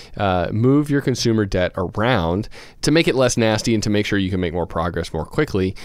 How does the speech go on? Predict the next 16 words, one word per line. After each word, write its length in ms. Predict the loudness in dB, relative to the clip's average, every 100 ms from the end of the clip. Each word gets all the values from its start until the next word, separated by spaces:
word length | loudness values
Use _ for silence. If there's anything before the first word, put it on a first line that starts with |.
| -16 -14 -2
And, 320 | 2 2 2
and 300 | 2 0 -4
of 140 | -4
course, 260 | 2 2 2
like, 160 | 0
some 220 | 0 0 2
debts 220 | 0 2
are 40 |
worse 220 | 0 0
than 120 | -2 -2
others. 280 | 0 0
Like, 100 | -2
a 60 | -4
three 200 | -2 -2
percent 320 | -2 -2 -2
mortgage 460 | 0 2 2 0